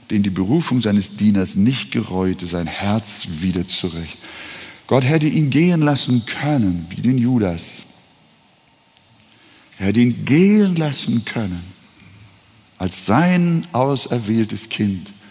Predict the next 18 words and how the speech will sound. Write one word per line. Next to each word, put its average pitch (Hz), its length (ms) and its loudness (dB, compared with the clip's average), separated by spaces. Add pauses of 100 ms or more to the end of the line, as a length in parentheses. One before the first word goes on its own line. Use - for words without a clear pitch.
(440)
und 85 120 -8 (140)
Diener 131 360 2
Gottes, 104 520 -6 (100)
ohne 156 600 2
sein 123 280 0
Gewissen 104 520 -2
zu 95 200 -4
berühren. 80 640 -4 (1700)
Er 90 100 -4
hätte 110 140 6
noch 139 140 4
stolz - 540 -2
sein 101 280 4
können 82 380 -4 (360)
auf 95 160 -10
dem 87 220 -2
Wege 120 520 0 (400)
weg 98 260 -2